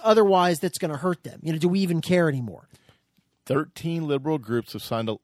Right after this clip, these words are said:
Speaker 2: letter delivered Wednesday morning that pans the minority leader's strategy of stopping President Donald Trump's nominees for the Supreme Court. He says, uh, "Holding forty-nine Democrats is the only way we can su-,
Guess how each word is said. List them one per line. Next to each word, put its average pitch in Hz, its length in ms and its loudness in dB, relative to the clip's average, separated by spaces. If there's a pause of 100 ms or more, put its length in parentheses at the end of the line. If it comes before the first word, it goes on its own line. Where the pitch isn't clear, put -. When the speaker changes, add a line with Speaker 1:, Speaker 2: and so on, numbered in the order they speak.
(120)
Speaker 2:
letter 107 580 -4
delivered 107 320 -6
Wednesday 117 320 -4
morning 107 340 -4
that - 140 -12
pans 123 460 -6
the 120 80 -6
minority 113 400 -4
leader's 110 240 -6
strategy 104 380 -6
of 95 60 -10
stopping 98 360 -6
President 98 360 -8
Donald 95 240 -6
Trump's 95 260 -12 (420)
nominees 98 320 -10
for 95 60 -16
the 87 40 -14
Supreme 92 300 -14
Court. 98 340 -10 (640)
He 98 80 -14
says, 98 400 -10
uh, 98 540 -6 (240)
"Holding 127 240 -4
forty-nine 135 300 -2
Democrats 123 480 -2
is - 60 -14
the 113 120 -6
only 123 200 -4
way 120 160 0
we 117 140 -4
can 98 200 -18
su-, - 260 -14